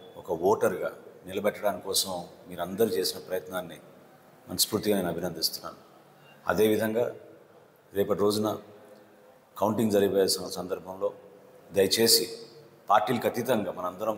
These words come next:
కూడా ప్రజల తీర్పుని గౌరవ-, గౌరవిద్దాం. ఎవరు కూడా తొందరపడి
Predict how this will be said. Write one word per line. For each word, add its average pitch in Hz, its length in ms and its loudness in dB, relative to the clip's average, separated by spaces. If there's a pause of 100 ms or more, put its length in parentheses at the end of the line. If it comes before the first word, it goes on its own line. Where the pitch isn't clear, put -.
కూడా 98 140 4 (400)
ప్రజల - 200 4 (100)
తీర్పుని 104 340 -6
గౌరవ-, 98 260 4
గౌరవిద్దాం. 104 420 2 (920)
ఎవరు 113 220 6
కూడా 120 100 4 (100)
తొందరపడి 107 480 2